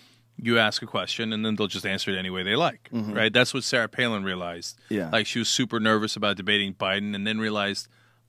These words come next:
Speaker 1: "Oh, right, I don't have to actually answer any of the questions." So she memorized what she was gonna say about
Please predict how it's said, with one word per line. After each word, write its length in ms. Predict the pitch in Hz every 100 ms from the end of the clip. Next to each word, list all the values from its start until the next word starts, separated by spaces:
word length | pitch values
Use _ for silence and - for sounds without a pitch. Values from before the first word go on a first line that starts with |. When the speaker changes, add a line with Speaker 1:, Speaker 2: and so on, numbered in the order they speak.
| -
Speaker 1:
"Oh, 140 | 202
right, 240 | 190 226 113
I 100 | 151
don't 100 | 170
have 140 | 131
to 80 | 95
actually 360 | 85 - 92 90
answer 200 | - 101
any 100 | 92
of 60 |
the 40 | 90
questions." 340 | 107 104 156
So 120 | -
she 220 | 131 139
memorized 960 | 117 113 135 120 107 98 92 101 - - _ _ _ _ _ _ _ -
what 180 | 123
she 160 | 113 131
was 160 | 117 110
gonna 180 | 113
say 460 | - 143 131 107 104
about 420 | 101 104 98 98